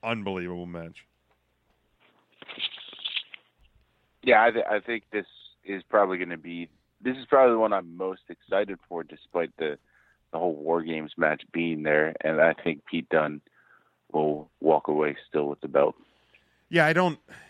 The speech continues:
Speaker 1: unle-, unless they just wanna, you know, build the pres-, I don't know if the prestige or whatever of, of the title by putting it on Gargano. I don't, I don't necessarily, I don't see the logic in putting it on Johnny Gargano.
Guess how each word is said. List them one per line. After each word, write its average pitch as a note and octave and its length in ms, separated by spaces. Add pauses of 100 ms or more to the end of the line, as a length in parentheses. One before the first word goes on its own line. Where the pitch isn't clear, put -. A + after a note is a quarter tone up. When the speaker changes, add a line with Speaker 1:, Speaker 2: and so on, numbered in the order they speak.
(600)
Speaker 1:
unle-, D3+ 220
unless D#3 260
they D#3 120
just C#3+ 200
wanna, C#3 200 (640)
you F#2 180
know, G2+ 140
build A2 460
the G2+ 360 (680)
pres-, - 400
I G#2+ 40
don't G#2+ 160
know G#2+ 80
if G2 60
the G2 100
prestige A2+ 520
or A2 60
whatever G#2+ 400
of, G#2 140
of G#2 300 (480)
the A2 100
title A#2 380
by G#2 160
putting A#2+ 260
it B2 120
on A#2+ 340
Gargano. A2 480
I G#2 80
don't, A#2 160
I A2+ 80
don't A2+ 240
necessarily, A#2+ 440
I A2+ 40
don't A#2 160
see B2+ 120
the A2 120
logic G2 400
in F#2+ 100
putting G#2+ 280
it G2 100
on G#2+ 220
Johnny F#2+ 260
Gargano. F2 560